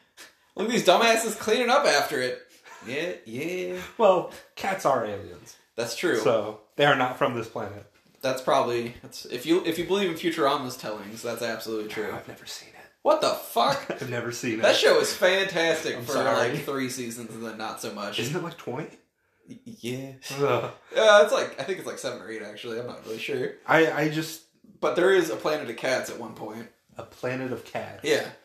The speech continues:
Speaker 2: Oh, God.
Speaker 1: It is
Speaker 2: I
Speaker 1: a
Speaker 2: don't
Speaker 1: very
Speaker 2: think I
Speaker 1: okay
Speaker 2: know.
Speaker 1: episode, but there is one really good line. That
Speaker 2: Okay. <laughs>
Speaker 1: Yeah.
Speaker 2: You gonna give us a line?
Speaker 1: No,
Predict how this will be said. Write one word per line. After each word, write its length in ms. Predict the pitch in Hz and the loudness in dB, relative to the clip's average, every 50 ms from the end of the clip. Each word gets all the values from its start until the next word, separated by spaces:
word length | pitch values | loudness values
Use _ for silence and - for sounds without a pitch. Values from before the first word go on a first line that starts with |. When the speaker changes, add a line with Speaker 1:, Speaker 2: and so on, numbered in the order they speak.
| _ _ _ _ _ _ _ _ _ - | _ _ _ _ _ _ _ _ _ -10
Speaker 2:
Oh, 240 | 120 113 101 95 95 - | -8 -8 -8 -8 -10 -10
God. 240 | 107 101 98 95 151 | -10 -8 -2 0 0
Speaker 1:
It 80 | 147 | 2
is 80 | 143 131 | 2 2
Speaker 2:
I 40 | 123 | 0
Speaker 1:
a 40 | 123 | 0
Speaker 2:
don't 80 | 123 | 2
Speaker 1:
very 300 | 147 160 160 165 165 165 160 | 4 4 6 6 6 6 6
Speaker 2:
think 160 | 156 - - | 4 4 2
I 20 | |
Speaker 1:
okay 140 | - 151 147 | 0 0 0
Speaker 2:
know. 100 | 147 135 | 0 0
Speaker 1:
episode, 520 | - 127 - - 135 117 113 110 107 107 | -2 -6 -6 -6 -6 -4 -6 -6 -8 -10
but 120 | - 107 - | -12 -12 -8
there 140 | 123 127 120 | -6 -6 -6
is 100 | 113 127 | -6 -6
one 320 | 123 131 127 123 120 117 | -6 -6 -6 -6 -6 -6
really 280 | 123 123 120 113 104 104 | -4 -4 -4 -4 -6 -6
good 180 | 113 113 107 | -6 -8 -6
line. 460 | - 110 113 110 - - 98 113 117 - - - - - - _ _ _ - 156 - - _ - | -8 -10 -10 -10 -12 -12 -14 -18 -18 -16 -16 -18 -18 -18 -20 _ _ _ -20 -20 -20 -20 _ -10
That 200 | - 107 104 - | -6 -4 -2 -2
Speaker 2:
Okay. 520 | - - - - 123 - - - 180 - - - | -4 -4 -4 -4 -4 -4 -4 -6 -8 -6 -6 -6
<laughs> 160 | 320 - - - 359 359 - 143 | -6 -6 -4 -4 -6 -6 -4 -2
Speaker 1:
Yeah. 160 | 131 107 - - - - - - - - - | -2 -2 -2 -4 -8 -10 -10 -14 -10 -6 -4
Speaker 2:
You 80 | 135 | -2
gonna 100 | 127 123 | 0 2
give 120 | 135 135 143 | 4 4 4
us 100 | 139 - | 4 2
a 40 | 131 123 | 0 -4
line? 400 | 117 - - 359 403 415 - - | -4 -4 -6 -8 -8 -8 -2 2
Speaker 1:
No, 340 | 165 208 190 - - - | 4 6 6 6 4 0